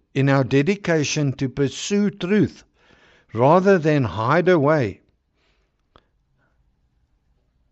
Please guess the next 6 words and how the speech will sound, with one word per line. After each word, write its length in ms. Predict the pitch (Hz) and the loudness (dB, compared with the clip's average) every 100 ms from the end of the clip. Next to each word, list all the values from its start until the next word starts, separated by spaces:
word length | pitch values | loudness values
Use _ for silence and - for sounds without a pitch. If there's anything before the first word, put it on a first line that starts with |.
| _ _ - | _ _ -8
rather 400 | 104 131 156 175 | 2 2 4 0
than 240 | 160 165 | 0 -2
hide 340 | 131 143 180 202 | 0 0 2 2
away 420 | 196 196 190 151 | 2 2 2 0
in 260 | 120 123 | -2 -2
fear 460 | 117 160 185 214 175 | -2 2 2 2 -2